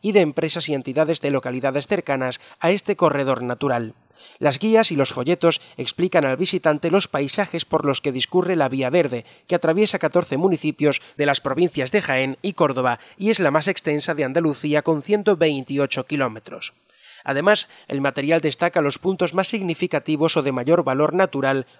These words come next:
o histórico-artístico a lo largo de todo el recorrido.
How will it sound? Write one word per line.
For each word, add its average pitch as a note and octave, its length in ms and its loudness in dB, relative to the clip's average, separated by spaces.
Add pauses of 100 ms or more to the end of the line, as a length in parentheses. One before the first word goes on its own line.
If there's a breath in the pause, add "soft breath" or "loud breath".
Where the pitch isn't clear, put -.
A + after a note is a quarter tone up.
o F#3+ 80 4
histórico-artístico D#3+ 920 0
a D#3 60 6
lo C3+ 100 0
largo D#3 300 0
de C#3 100 -2
todo D3 260 0
el A#2+ 60 -4
recorrido. C#3 560 -2